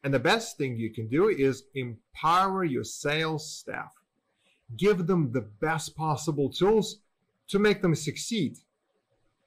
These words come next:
Teach them to prioritize and things will work out well. And keep up, add adult learnings into the, your sales training. Give them the real life examples is the easiest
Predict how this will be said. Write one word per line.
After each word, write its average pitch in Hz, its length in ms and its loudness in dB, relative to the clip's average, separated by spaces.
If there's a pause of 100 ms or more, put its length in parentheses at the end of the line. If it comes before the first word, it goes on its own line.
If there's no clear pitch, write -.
(120)
Teach 269 340 2
them - 180 -4 (200)
to 113 80 -4
prioritize 170 1040 2
and 123 220 -4
things 170 340 -2
will 160 300 0
work 131 440 -4
out 120 300 -4 (100)
well. 87 320 -6 (640)
And 117 160 -6
keep 139 200 0
up, 170 360 2 (280)
add 180 360 0
adult 170 340 0
learnings 180 880 0
into 127 380 -4
the, 131 120 0
your 131 160 2
sales 151 440 -2
training. 95 420 -8 (320)
Give 190 180 2
them 185 220 6
the 139 320 2
real 214 640 -2
life 202 300 2
examples 123 840 -4
is 107 160 -6
the 117 240 -2
easiest 123 560 -4